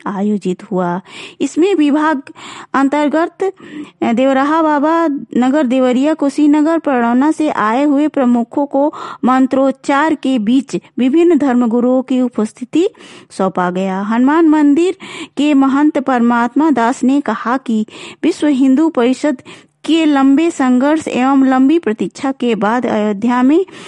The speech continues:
श्री राम मंदिर का निर्माण चल रहा है। जल्द ही रामलला की प्रतिष्ठा का शुभ अवसर आएगा। जिला अध्यक्ष उपेंद्र शाही ने कहा कि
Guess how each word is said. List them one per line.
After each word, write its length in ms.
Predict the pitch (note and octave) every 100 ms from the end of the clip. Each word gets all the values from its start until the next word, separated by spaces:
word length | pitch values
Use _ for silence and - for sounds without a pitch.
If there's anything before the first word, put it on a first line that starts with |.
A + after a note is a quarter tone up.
| - -
श्री 240 | C#4+ D#4+
राम 300 | C4+ A#3+ A#3+
मंदिर 420 | A3+ G#3+ A3 D4+ - - - - -
का 140 | A#3
निर्माण 460 | A#3 A#3 A3+ B3+ D#4
चल 240 | - G#3 A3+
रहा 320 | G#3 G#3 F#3+
है। 260 | G#3 G3+ F#3+
जल्द 300 | F#3+ D4 D#4
ही 240 | E4+ F4 E4+ - - -
रामलला 1080 | A3+ C4 C#4 C#4+ C#4+ B3+ A#3 A#3+ C4 E4 F4+ - D#4+ D4+ -
की 160 | D4+ E4+
प्रतिष्ठा 840 | - B3+ B3 B3+ - D4+ D#4 D#4+ - - -
का 240 | A#3+ B3+
शुभ 300 | C4+ - C#4+ C4
अवसर 540 | A3+ A3 C#4+ F#4 F4+ -
आएगा। 640 | - F#3+ G3+ G3+ G3 F#3 F#3+ - -
जिला 280 | A3+ C#4+ F4
अध्यक्ष 380 | E4 D#4+ E4 - C#4 C#4+ - - _ -
उपेंद्र 500 | C4+ C4 D#4+ E4+ C#4+
शाही 420 | C4+ A#3+ C4 D4+
ने 160 | D4 D4+
कहा 400 | C#4+ A3+ A#3 C#4
कि 280 | C#4+ G3+ F#3